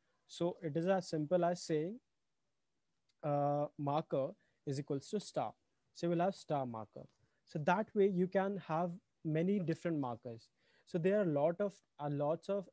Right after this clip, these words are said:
and tons of markers available in Matplotlib, and the link to them will be in the description below. And the data I will be using in this video, it will be also be available in the description with the notebook.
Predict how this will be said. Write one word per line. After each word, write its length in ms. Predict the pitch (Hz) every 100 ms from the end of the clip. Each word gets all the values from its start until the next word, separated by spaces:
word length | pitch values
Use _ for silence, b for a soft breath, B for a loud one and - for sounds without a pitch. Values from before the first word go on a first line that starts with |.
| -
and 200 | 170 -
tons 280 | 151 175
of 140 | 190 170
markers 420 | 147 165 160 151
available 360 | 135 135 147 165
in 160 | 147
Matplotlib, 640 | 123 120 - 135 123 165 185 b b -
and 160 | 147 165
the 80 |
link 280 | 160 170 208 -
to 100 | 214
them 280 | 165 160 175
will 160 | 165
be 300 | 156 175 185 -
in 100 | 165
the 80 | 156
description 540 | 143 - - 120 143 135
below. 240 | 131 175 _ _ -
And 200 | 147 160
the 80 | 175
data 360 | 151 151 165 196
I 20 |
will 160 | 185 180
be 100 | 185
using 480 | 151 143 139 131 - _
in 220 | 143 135
this 280 | 131 175 - - -
video, 440 | 143 160 131 139 b b b
it 160 | 156 147
will 120 | 170 170
be 120 | 190
also 280 | - 151 -
be 120 | 190
available 320 | 165 147 135 147
in 80 |
the 80 | 175
description 640 | 156 - - 123 - 139 156 _ _ 147
with 140 | 170
the 80 | 208
notebook. 420 | 147 127 120 113